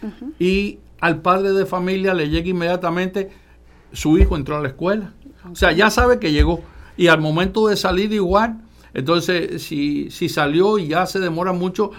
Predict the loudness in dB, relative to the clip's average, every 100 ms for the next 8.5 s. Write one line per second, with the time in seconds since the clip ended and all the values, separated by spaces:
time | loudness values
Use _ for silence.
0 | -16 -6 -2 -2 -4 -18 -18 -4 -2 0
1 | -2 -2 -4 -6 -4 -4 -4 -4 -4 -4
2 | -2 0 -2 -4 -2 0 2 0 0 0
3 | 0 0 -2 -2 -2 -2 -4 -4 -4 0
4 | 0 0 -2 -8 -20 _ -4 2 4 4
5 | 4 2 2 0 0 2 2 2 0 -2
6 | 0 2 0 0 0 -2 -8 _ -20 -20
7 | -8 -2 0 2 2 2 0 -4 -4 -6
8 | -2 0 2 0 -2